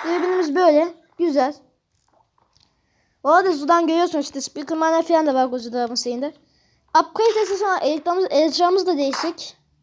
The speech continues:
Şimdi, şimdi gerek.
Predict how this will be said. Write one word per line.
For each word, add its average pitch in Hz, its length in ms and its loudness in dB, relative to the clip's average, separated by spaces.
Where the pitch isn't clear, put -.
Şimdi, 311 960 2
şimdi 370 300 0
gerek. 247 960 0